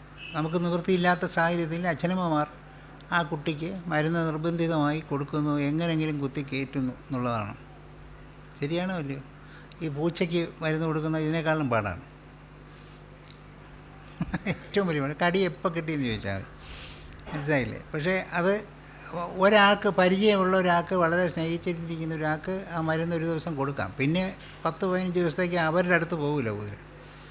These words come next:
പിന്നെ അടുത്തയാൾ പരീക്ഷിക്കും. അങ്ങനെ ഓരോ ഒരു പത്ത് ദിവസം മരുന്ന് കൊടുക്കാനുണ്ടെങ്കിൽ, ഉദാഹരണം,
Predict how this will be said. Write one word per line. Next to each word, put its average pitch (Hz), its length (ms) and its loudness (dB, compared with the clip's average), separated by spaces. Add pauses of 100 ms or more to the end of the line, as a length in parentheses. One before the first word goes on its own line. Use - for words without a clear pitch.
(240)
പിന്നെ 190 200 4
അടുത്തയാൾ 190 480 8
പരീക്ഷിക്കും. 151 420 0
അങ്ങനെ 190 180 4
ഓരോ 196 240 6
ഒരു 196 280 6
പത്ത് 185 180 4
ദിവസം 202 280 6
മരുന്ന് 185 240 2
കൊടുക്കാനുണ്ടെങ്കിൽ, 156 720 2
ഉദാഹരണം, 123 420 0